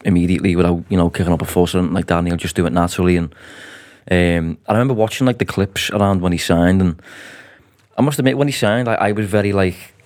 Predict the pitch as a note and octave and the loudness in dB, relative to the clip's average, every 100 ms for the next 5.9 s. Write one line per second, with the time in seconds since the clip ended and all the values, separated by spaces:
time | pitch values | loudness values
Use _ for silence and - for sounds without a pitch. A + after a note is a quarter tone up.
0 | _ _ - G2+ F2+ F#2+ - _ - G#2 | _ _ 0 0 2 0 -2 _ -4 -2
1 | G2+ F#2 F#2+ F2+ F2 F2 F2+ E2+ E2+ E2+ | 0 2 2 0 0 0 0 -2 -2 -4
2 | E2 G2 F2+ F2 F2+ E2+ - G2+ F2 E2+ | -2 0 2 2 2 -2 -6 0 2 0
3 | E2 - G2 - - C#3 B2 B2 A#2+ C3 | -2 -2 -2 -2 -2 2 2 2 0 0
4 | C3 B2+ G#2+ - F#2 G#2 G2+ G#2 A2+ A2+ | 0 0 -2 0 0 0 0 2 2 0
5 | A#2 - - - G#2 - - - | -2 -4 -6 0 0 0 -4 -4